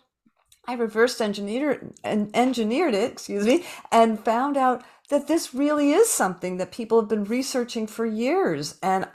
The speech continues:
I was like, "Okay." And so that's when it,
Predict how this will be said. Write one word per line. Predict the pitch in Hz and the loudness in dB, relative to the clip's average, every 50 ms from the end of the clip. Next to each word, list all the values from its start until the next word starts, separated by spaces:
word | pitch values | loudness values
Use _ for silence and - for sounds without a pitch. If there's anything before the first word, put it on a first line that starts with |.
| _ - | _ -10
I | - 185 190 214 233 | -8 -4 -2 0 0
was | 226 226 220 220 214 | 2 0 0 0 2
like, | 214 208 202 208 - - - - - - - - _ _ - | 2 2 2 0 -6 -20 -20 -20 -20 -20 -20 -20 _ _ 0
"Okay." | 170 165 170 - - 302 370 453 440 302 170 147 - - - | 0 0 0 -4 -6 -4 -4 -2 -2 -2 -4 -6 -8 -10 -10
And | 190 190 | -8 -6
so | 185 - 196 | -4 -4 0
that's | 190 196 196 202 208 - - | 2 4 4 4 4 2 -2
when | 214 208 202 | -4 -2 -2
it, | 190 - | -4 -6